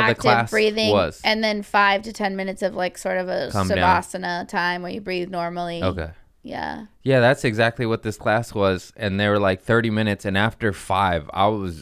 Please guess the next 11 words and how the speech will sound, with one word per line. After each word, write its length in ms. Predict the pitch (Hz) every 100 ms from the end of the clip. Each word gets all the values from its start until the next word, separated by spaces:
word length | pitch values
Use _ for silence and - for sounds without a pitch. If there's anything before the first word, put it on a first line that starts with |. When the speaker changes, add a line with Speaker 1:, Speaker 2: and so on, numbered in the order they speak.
| -
Speaker 1:
I 140 | 92
was 100 | 92
like, 200 | 80 71
Yo, 720 | - 85 104 104 85 71 50 -
Speaker 2:
It's 180 | 262 262
really 360 | 240 277 330 349
hard. 540 | 247 277 311 220 196
Speaker 1:
I'm 300 | 101 123 123
done. 460 | 110 110 82 67 -
This 380 | 98 107 123 -
is 240 | 101 82